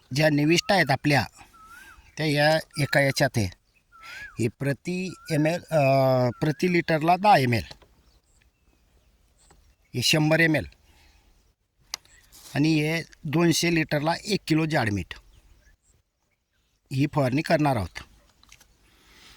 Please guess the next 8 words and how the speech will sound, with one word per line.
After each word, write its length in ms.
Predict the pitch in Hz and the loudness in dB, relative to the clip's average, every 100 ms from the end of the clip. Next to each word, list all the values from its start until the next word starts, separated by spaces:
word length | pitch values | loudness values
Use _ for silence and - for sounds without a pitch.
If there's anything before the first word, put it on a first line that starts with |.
| _ | _
तर 140 | - - | -18 -4
शेतकरी 380 | - 143 175 185 | -4 0 0 0
मित्रांनो, 480 | 185 196 190 190 196 | 0 0 0 -2 -4
विशेष 360 | 190 180 190 | -2 -2 -2
म्हणजे 220 | 175 151 | 0 0
अजून 460 | 165 160 170 175 104 _ - - - 69 67 - - - - - - | 0 0 0 0 -2 _ -20 -20 -20 -20 -20 -20 -20 -20 -20 -14 -8
आपण 320 | 123 156 165 | -6 -2 -2
आता 500 | 156 170 170 165 | -2 -4 -4 -4